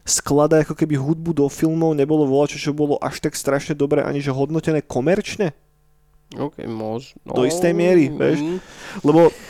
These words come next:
Speaker 1: vieš, že, že
Speaker 2: Že
Speaker 1: uvedome
Speaker 2: nebolo
Speaker 1: si
Speaker 2: to obdobie tých mien ako teraz, že veľa
Speaker 1: No, jasné.
Speaker 2: ľudí, aj ktorí nesledujú až tak podrobne filmy, poznajú
Speaker 1: Zimmera.
Speaker 2: hej, Zimmera, hej.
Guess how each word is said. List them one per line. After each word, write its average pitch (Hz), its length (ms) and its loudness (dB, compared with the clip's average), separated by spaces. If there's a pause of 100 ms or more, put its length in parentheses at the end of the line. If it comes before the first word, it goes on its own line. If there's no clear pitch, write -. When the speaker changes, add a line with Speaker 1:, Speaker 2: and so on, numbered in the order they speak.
(160)
Speaker 1:
vieš, 170 180 6
že, 156 140 6
že 151 160 -2
Speaker 2:
Že - 20 6
Speaker 1:
uvedome 190 280 8
Speaker 2:
nebolo 196 200 8
Speaker 1:
si 190 60 6
Speaker 2:
to 180 100 6
obdobie 170 300 4
tých 151 260 2
mien 139 400 6
ako 127 240 2
teraz, 127 420 6
že 117 200 0 (340)
veľa 127 240 4
Speaker 1:
No, 139 80 6
jasné. 135 60 6
Speaker 2:
ľudí, 139 240 4
aj 120 240 6
ktorí 127 300 2
nesledujú 127 440 2
až 117 180 2
tak 120 180 -2
podrobne 123 540 0
filmy, 123 300 0
poznajú 120 880 0
Speaker 1:
Zimmera. 120 420 2
Speaker 2:
hej, 120 220 4
Zimmera, 117 440 2
hej. 107 200 0